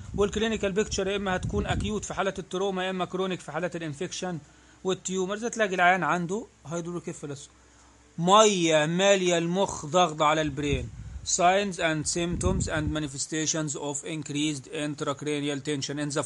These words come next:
form of changes in mental state, disturbance in conscious level, severe headache,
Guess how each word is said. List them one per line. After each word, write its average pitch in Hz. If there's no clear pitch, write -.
form 160
of 175
changes 180
in 160
mental 151
state, 147
disturbance 180
in 143
conscious 143
level, 123
severe 170
headache, 143